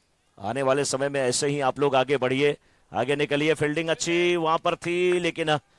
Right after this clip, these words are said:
वो रोक नहीं पाए गेंद को। कैसे मारे खाक बाहर जाती हुई, एसबीपीएल चौका आता हुआ, चार रन। एसबीपीएल चौका, चार रन के साथ स्कोर पहुंच चुका है फ़ोर्टी एट पे, अड़तालीस पे।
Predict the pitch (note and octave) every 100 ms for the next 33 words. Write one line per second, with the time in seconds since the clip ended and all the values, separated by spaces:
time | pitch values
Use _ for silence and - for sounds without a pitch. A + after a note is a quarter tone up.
0 | - G#3+ F#3+ C3 A#2+ A2 G#2+ A#2+ - C3+
1 | F3+ F3+ E3 C#3 B2+ B2+ G#2+ A2+ G#2+ A2+
2 | - A2 G#2+ - _ _ - D#3 - D#3+
3 | C#3 C#3 C3+ C#3+ A#2+ - A2+ G#2 A2+ A2
4 | A#2 D3 C3 G#2 G2+ - _ _ _ _
5 | _ _ _ _ _ _ _ _ _ _
6 | _ _ _ _ _ _ _ _ _ _
7 | _ _ _ _ _ _ _ B2 C3 C#3+
8 | C3 C3 B2 C#3 B2+ - C3+ B2+ A#2+ A#2+
9 | A#2+ A2+ C3+ - B2+ A#2 - B2 B2 -
10 | A#2+ A#2+ - B2+ C3+ B2 C3+ C3 A#2+ A#2+
11 | B2 C#3+ - C#3+